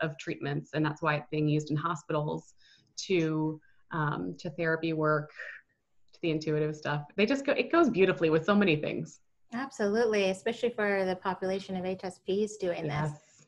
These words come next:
Speaker 2: Is there anything that you want to do with us or for us or share more about, like,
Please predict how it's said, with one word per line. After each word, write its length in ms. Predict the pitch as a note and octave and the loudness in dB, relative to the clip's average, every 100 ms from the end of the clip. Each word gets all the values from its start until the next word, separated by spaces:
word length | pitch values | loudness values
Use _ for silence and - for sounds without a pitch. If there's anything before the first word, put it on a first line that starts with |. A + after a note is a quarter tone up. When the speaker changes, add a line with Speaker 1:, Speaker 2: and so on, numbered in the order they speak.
| _ - | _ 0
Speaker 2:
Is 180 | A#3 B3+ | 2 6
there 220 | C4+ A#3+ | 6 6
anything 360 | B3 C#4 D4 C#4 | 4 2 2 2
that 140 | A#3 A3+ | 2 2
you 120 | B3 | 4
want 180 | A#3 A#3 | 4 2
to 340 | B3+ A#3 A3+ | 4 6 4
do 680 | A3 A#3 A#3 A3+ A3 G#3+ G#3 - | 2 4 6 6 6 2 -2 -4
with 320 | G3 C4 C#4+ | 2 4 8
us 300 | D#4 F#4 - | 6 6 2
or 160 | A3 G#3 | 0 2
for 220 | B3+ D4 | 4 6
us 260 | D4+ A3+ A#3 | 6 4 0
or 120 | A3 | -2
share 380 | G#3 C4 B3+ B3 | 2 4 6 4
more 300 | A#3 A#3+ A#3+ | 4 4 4
about, 360 | A3+ A3 G#3+ G3+ | 6 6 6 2
like, 160 | G3+ | -2